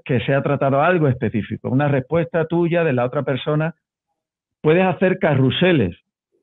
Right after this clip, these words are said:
sacados de ahí, puedes hacer un P D F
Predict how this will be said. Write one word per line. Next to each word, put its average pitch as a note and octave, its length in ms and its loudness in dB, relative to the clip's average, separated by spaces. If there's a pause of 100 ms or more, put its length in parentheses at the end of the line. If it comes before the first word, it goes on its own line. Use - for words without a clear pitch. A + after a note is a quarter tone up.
(320)
sacados D3 380 2
de C#3+ 80 2
ahí, C#3 220 4
puedes D#3 280 0
hacer F3+ 280 0
un E3+ 160 0
P E3+ 140 2
D D3 180 0
F F3+ 300 -2